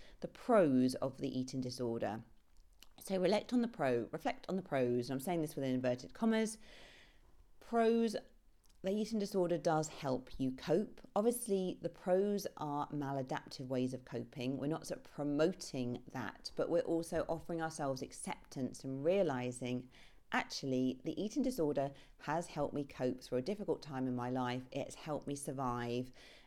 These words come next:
and maybe it was a life raft when I needed it. However, going forward, I don't want to be using this eating disorder anymore. So how could I be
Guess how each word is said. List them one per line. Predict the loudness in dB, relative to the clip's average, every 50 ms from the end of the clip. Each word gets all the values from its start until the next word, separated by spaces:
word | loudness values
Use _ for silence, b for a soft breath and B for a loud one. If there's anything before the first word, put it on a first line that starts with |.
| B B -4
and | -2 -2 -2 -2 -2 0
maybe | 2 2 2 2 0
it | 0
was | 0 0
a | 0
life | 2 2 0 0 0 -2 -2 -4 -6 -4
raft | -2 0 0 -2 -2 -4 -6
when | -4 -2 0
I | 2 2 2
needed | 2 4 4 4 2 2 0 0 0
it. | -2 -2 -2 -8 -16 -20 -20 -20 -20 -20 -20 -14 -8
However, | -2 2 4 4 4 4 2 -2 -2 -2 -2 0
going | 0 2 2 2 -2
forward, | -2 0 4 6 6 6 6 4 2 0 -2
I | 0
don't | 2 2 2 2
want | 0 -4 -4
to |
be | -6 -6
using | -2 -2 0 0 0 0 0 0
this | -2 -2 -4 -4
eating | -6 -6 -4 -4 -4
disorder | -4 -4 -4 -2 0 0 0 0 0 -2 -6 -6 -6
anymore. | -2 0 0 2 2 2 2 2 0 0 0 -2 -4 -6 B B B B B B B
So | -6 -4 -4
how | -4 -4 -2 -2 0 -2
could | -2 -2 -2 -2
I | -2
be | -2 -2 -6